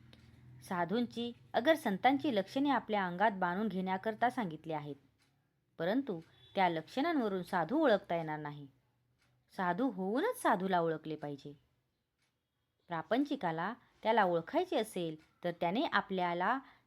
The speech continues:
त्याच्या संगतीचा काय परिणाम होईल हे पाहावे, म्हणजे आपल्यावरूनच त्याला ओळखायचे. आपल्या मनाला काही वेळ तरी शांती मिळाली, आपला मीपणा थोडा तरी कमी झाला,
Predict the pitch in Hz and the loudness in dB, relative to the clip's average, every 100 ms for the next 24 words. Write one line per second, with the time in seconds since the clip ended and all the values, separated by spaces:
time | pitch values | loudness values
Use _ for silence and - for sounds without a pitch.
0 | - 180 170 - 262 269 202 170 170 240 | -2 -2 0 4 4 4 -2 -4 -4 -4
1 | - 233 190 196 277 339 262 208 190 170 | 0 0 0 2 2 2 0 0 -2 -2
2 | 175 294 190 190 - - 311 311 175 151 | -2 -2 -2 -6 -10 -4 -4 -2 -2 -2
3 | 147 147 _ - _ _ _ _ _ _ | -6 -12 _ -20 _ _ _ _ _ _
4 | 165 208 214 185 226 - - - 170 - | -6 -4 -2 -4 -6 -12 -8 -2 -2 0
5 | 190 180 180 170 226 - - 277 190 170 | 2 2 2 -2 0 -2 2 4 4 4
6 | 160 - 156 - 147 - _ _ _ _ | 2 -2 -12 -12 -18 -20 _ _ _ _
7 | _ _ _ _ _ _ _ _ - 151 | _ _ _ _ _ _ _ _ -8 -8
8 | - 196 302 247 208 202 202 156 165 240 | -2 2 4 4 2 2 -2 -4 -4 0
9 | 285 233 202 202 180 156 147 220 185 151 | 0 0 -2 -4 -4 -6 -4 -2 -2 -4
10 | 165 220 _ _ _ _ _ - - - | -6 -12 _ _ _ _ _ -2 -2 2
11 | 311 370 285 - 208 190 - 185 277 302 | 2 4 2 0 0 0 2 4 4 4
12 | 220 - 175 262 233 151 139 | 0 0 0 0 0 -4 -6